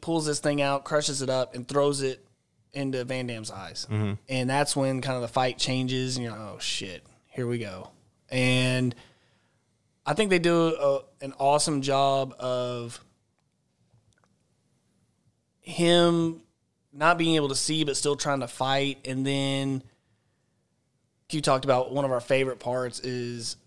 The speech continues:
Speaker 1: where he's finally just had enough, and he, <laughs> and he's just sitting in the middle of the thing, and he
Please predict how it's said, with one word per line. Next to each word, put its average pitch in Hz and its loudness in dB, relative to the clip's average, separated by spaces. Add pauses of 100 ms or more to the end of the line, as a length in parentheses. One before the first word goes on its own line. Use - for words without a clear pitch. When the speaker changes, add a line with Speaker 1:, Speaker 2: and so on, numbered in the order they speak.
(120)
Speaker 1:
where 131 -6
he's 127 -4
finally 139 0
just 127 -4
had 131 0
enough, 127 0
and 123 -4
he, 123 -6
<laughs> - -20
and 156 -2
he's 165 -4
just 160 0
sitting 151 0
in 147 -2
the 147 -2
middle 139 -2
of 131 -6
the - -16
thing, 139 -2
and 123 -8
he 127 -6